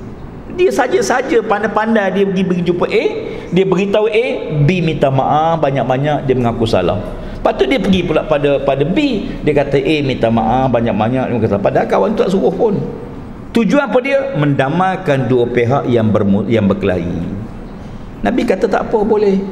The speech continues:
Tak, tak, tak dilarang. Ya. Akhirnya dua-dua jumpa tu jadi baik. Jadi baik.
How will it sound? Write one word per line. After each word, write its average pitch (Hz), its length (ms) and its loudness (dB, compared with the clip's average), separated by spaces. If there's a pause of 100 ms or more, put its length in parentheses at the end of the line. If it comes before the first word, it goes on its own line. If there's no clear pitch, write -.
(180)
Tak, - 160 -4 (160)
tak, - 160 -6
tak - 160 0
dilarang. 170 320 0 (960)
Ya. - 240 -6
Akhirnya 254 480 0
dua-dua 240 420 2
jumpa 247 380 2
tu 403 240 0
jadi 226 160 4
baik. 113 420 0 (960)
Jadi 180 160 2
baik. 110 280 0